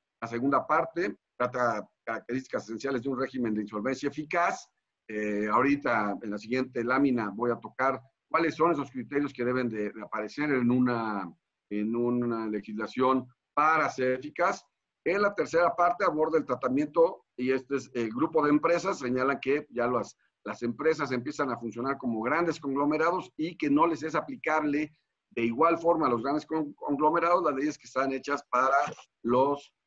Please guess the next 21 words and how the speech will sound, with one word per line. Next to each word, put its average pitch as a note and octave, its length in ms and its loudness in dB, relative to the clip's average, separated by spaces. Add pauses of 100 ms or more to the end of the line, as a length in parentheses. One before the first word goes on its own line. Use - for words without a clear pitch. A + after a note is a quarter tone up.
eh, G2+ 800 -6 (580)
las B2 520 0
pequeñas C#3 540 0
empresas, F2 500 -10
o C#3 320 2
lo-, A2 140 0
empresas B2+ 520 -2 (120)
individuales, C#3 680 0
no C3 100 -6
pequeñas, E2+ 320 -12
pe-, - 220 -16
individuales. A#2+ 600 -2 (440)
Y F#3+ 360 0 (200)
la B2 400 2
cuarta E3 400 2
parte, F3 500 0 (320)
en, E3 460 0
eh, A2+ 880 -2
que A#2 180 -6
hasta A#2 280 -2
ahorita, C#3+ 500 0